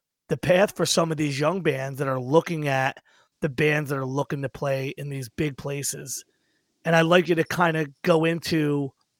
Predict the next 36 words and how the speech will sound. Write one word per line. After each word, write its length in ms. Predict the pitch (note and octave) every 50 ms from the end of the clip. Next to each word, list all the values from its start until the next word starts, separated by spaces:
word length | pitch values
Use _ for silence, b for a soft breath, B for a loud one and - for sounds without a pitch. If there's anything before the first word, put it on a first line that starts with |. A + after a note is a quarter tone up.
| _ _ _ _ -
just 160 | G3 F3 -
for 120 | - F3
people 360 | C#3 - F3 E3+ - D#3+ D#3+ D#3
listening, 600 | F3 G3 - - F3+ D3+ C3+ C3 B2 B2 C3 - _ _ _ _ _ _ _ _ _ _ _ _
how 300 | - - G3+ F#3 F3 E3+
a 40 | E3
young 340 | D#3+ E3 F#3 G#3 A#3+ B3+ A3+
hardcore 380 | A3 A#3+ A#3 A#3 - G#3+ D#3+
band 240 | D3 F3 E3+ E3 C#3
could 220 | - - C#3+ -
play 240 | - - - F3 F3
the 100 | D#3+ E3
shows 380 | C#3 - E3+ D#3 C#3+ C#3+ C3 B2+
where 80 | C3+
there's 180 | B2 C#3 B2+ A#2
barricades 720 | A2 C#3 B2+ B2+ C#3 C#3 C3 - C3+ C3 C3 B2+ A#2+ C3+
or 240 | C3+ A#2 B2 C3+ B B B B B B _ -
open 340 | F#3 F#3+ F3+ - F#3+ F3+ E3+
those 240 | E3 D#3 D3+ - -
tours 400 | - - E3 E3 D#3+ D#3+ B2+ D3+
like 200 | D#3 C#3+ B2 C3
you 140 | E3 E3+
have 160 | D#3+ D#3 C#3 C#3+
opened 300 | C#3+ C#3 - D#3 C#3+ C#3+
those 180 | C3+ B2+ -
tours 300 | - D3+ D3 C#3+ C3+ B2
where 120 | C#3 D3 C#3
the 100 | C#3 B2+
bands 440 | A#2+ - D3+ D3+ D3 D3+ D3+ C3+
are 80 | C#3 C3
not 300 | C3+ C#3 C#3 C#3 C#3+ D#3+
really 180 | D#3+ C#3+ C#3+ C3
hardcore 600 | B2 D3 D#3+ E3+ D#3+ - - E3+ D#3+ D#3 D#3 - b b b b b b b
and 140 | - D#3 -
still 320 | - - F#3+ F3+ E3+ D#3
maintain 840 | D#3 D#3+ D3+ D3+ D3 C#3 B2+ - D#3+ D#3+ D#3+ D#3 D3+ C#3+ C#3 C3+ B2+